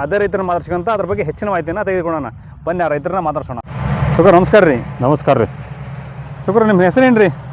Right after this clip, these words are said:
Speaker 2: ರವಿ ಪುಟ್ಟಪ್ಪನವ್ರು.
Speaker 1: ನಿಮ್ದು ಯಾವ ಊರು ಆಗುತ್ತೆ ರೀ?
Speaker 2: ಕರಜಗಿ.
Speaker 1: ಯಾವ ತಾಲೂಕು, ಯಾವ ಜಿಲ್ಲೆ ಆಗುತ್ತೆ ರೀ?
Speaker 2: ಆ, ಹಾವೇರಿ ಜಿಲ್ಲಾ, ಹಾವೇರಿ ತಾಲೂಕು.
Speaker 1: ಆ, ಸೋಯಾಬೀನ್ ಎಷ್ಟು ಎಕರೆ ಹಾಕಿದ್ರಿ?
Speaker 2: ಒಂದು ಐವತ್ತು ಎಕರೆ ಹಾಕತ್ರಿ.
Speaker 1: ಐವತ್ತು ಎಕರೆ?
Speaker 2: ಹ್ಮ್.
Speaker 1: ಮತ್ತೆ ಏನ್ ಬೆಳೆ ಮಾಡಿದಿರಿ?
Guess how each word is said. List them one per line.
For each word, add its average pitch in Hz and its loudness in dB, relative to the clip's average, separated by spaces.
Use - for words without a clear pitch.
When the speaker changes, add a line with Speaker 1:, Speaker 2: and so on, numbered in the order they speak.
Speaker 2:
ರವಿ 143 4
ಪುಟ್ಟಪ್ಪನವ್ರು. - -2
Speaker 1:
ನಿಮ್ದು 170 2
ಯಾವ 180 8
ಊರು 220 6
ಆಗುತ್ತೆ 214 4
ರೀ? 233 6
Speaker 2:
ಕರಜಗಿ. 135 2
Speaker 1:
ಯಾವ 160 2
ತಾಲೂಕು, 190 4
ಯಾವ 196 6
ಜಿಲ್ಲೆ 185 4
ಆಗುತ್ತೆ 185 2
ರೀ? 208 4
Speaker 2:
ಆ, 123 -2
ಹಾವೇರಿ 135 2
ಜಿಲ್ಲಾ, 143 2
ಹಾವೇರಿ 131 4
ತಾಲೂಕು. - -2
Speaker 1:
ಆ, 208 -2
ಸೋಯಾಬೀನ್ 240 -2
ಎಷ್ಟು 240 -4
ಎಕರೆ 240 -2
ಹಾಕಿದ್ರಿ? 202 -2
Speaker 2:
ಒಂದು 113 -10
ಐವತ್ತು 131 -4
ಎಕರೆ 147 -6
ಹಾಕತ್ರಿ. - -8
Speaker 1:
ಐವತ್ತು 170 -2
ಎಕರೆ? 165 -4
Speaker 2:
ಹ್ಮ್. 120 -10
Speaker 1:
ಮತ್ತೆ 208 -2
ಏನ್ 233 0
ಬೆಳೆ 220 2
ಮಾಡಿದಿರಿ? 208 0